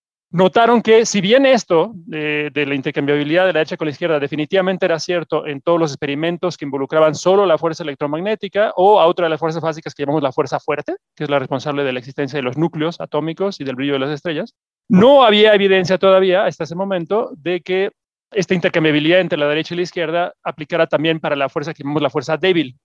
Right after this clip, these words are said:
que es otra fuerza básica del universo y que es responsable de algunos procesos de radioactividad y juega también un papel en el brillo de las estrellas. Entonces, eh, ante ese, ante ese resultado de esa observación,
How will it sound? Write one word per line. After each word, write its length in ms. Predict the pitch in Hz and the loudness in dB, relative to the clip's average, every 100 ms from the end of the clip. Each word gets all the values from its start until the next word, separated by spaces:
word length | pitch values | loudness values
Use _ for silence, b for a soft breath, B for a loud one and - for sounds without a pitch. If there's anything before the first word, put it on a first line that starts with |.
| _ _ _ _ - | _ _ _ _ -6
que 240 | 143 147 | -4 -4
es 120 | 143 | -4
otra 460 | 147 147 156 151 139 127 | -6 -4 0 0 0 -4
fuerza 240 | 165 151 147 | -8 -4 -4
básica 320 | 139 151 156 | -4 -6 -6
del 80 | 156 | -4
universo 400 | 180 175 160 175 | -2 -2 -2 -4
y 60 | |
que 100 | - | -4
es 60 | 156 | -6
responsable 440 | 160 147 160 147 | -6 -6 -4 0
de 60 | 151 | 0
algunos 240 | 135 151 | 0 -4
procesos 320 | 151 135 143 | -4 -6 -6
de 80 | 135 | -4
radioactividad 800 | 127 120 117 127 139 202 226 226 | -4 -6 -8 -8 -2 2 4 2
y 100 | 170 | -2
juega 240 | - 160 156 | -4 -2 -2
también 240 | 139 147 | -4 -4
un 40 | |
papel 300 | 147 131 147 | -4 -4 -6
en 100 | 143 131 | -6 -8
el 100 | 127 | -8
brillo 240 | 131 135 | -4 -4
de 80 | 135 | -4
las 160 | 135 | -6
estrellas. 360 | 160 - 185 160 _ _ _ _ _ - | -8 -6 -6 -8 _ _ _ _ _ -4
Entonces, 560 | 175 226 226 214 - | 2 4 6 2 0
eh, 300 | 175 180 165 165 | -2 -2 -2 -2
ante 340 | 175 165 196 | -2 0 0
ese, 380 | 240 233 208 190 | 0 0 0 -2
ante 180 | 175 196 | -4 -6
ese 280 | 190 208 180 | -2 -2 -2
resultado 340 | 151 160 214 | -4 -4 -2
de 20 | |
esa 100 | 180 | -2
observación, 540 | 156 180 190 208 220 | -4 -4 -2 -2 -4